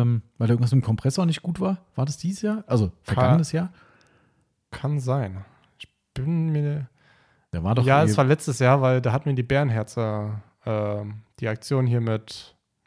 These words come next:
Speaker 1: die Spendengeschichte.
Speaker 2: mit den, äh,
Speaker 1: Mhm.
Speaker 2: Spendengeschichte war letztes Jahr.
Speaker 1: Da war das.
Speaker 2: Ja.
Speaker 1: Das war, also ich meine, es war kein hausgemachter Fail, aber,
Speaker 2: Nee.
Speaker 1: ähm, ja, wenn du irgendwann mal eine Bühne hast, wo du sagst so, "Oh,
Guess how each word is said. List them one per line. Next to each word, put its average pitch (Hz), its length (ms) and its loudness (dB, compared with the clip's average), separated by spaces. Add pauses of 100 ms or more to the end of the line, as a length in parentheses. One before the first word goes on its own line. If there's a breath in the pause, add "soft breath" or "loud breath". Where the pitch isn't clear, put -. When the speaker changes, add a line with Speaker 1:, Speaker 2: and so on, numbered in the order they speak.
(120)
Speaker 1:
die 104 100 2
Spendengeschichte. 120 640 -2
Speaker 2:
mit 127 60 6
den, 123 100 2
äh, 117 60 4
Speaker 1:
Mhm. 110 40 2
Speaker 2:
Spendengeschichte 110 540 0
war 107 80 -4
letztes 107 380 -6
Jahr. 95 240 -6 (440)
Speaker 1:
Da 120 160 -2
war 123 160 -2
das. 120 220 -10 (220)
Speaker 2:
Ja. 120 160 0 (100)
Speaker 1:
Das 127 220 0
war, 147 140 4
also 117 80 2
ich - 100 -2
meine, 113 100 2
es 104 60 -2
war 120 100 4
kein 113 180 2
hausgemachter 156 520 2
Fail, 175 340 4
aber, 131 360 4
Speaker 2:
Nee. 110 120 4
Speaker 1:
ähm, 127 320 6 (880 loud breath)
ja, 123 400 6
wenn 113 120 2
du 120 100 4
irgendwann 127 280 4
mal 127 100 8
eine 120 100 8
Bühne 151 280 8
hast, 147 200 6
wo 147 60 4
du 131 40 4
sagst 139 200 4
so, 143 200 4 (160)
"Oh, 180 320 6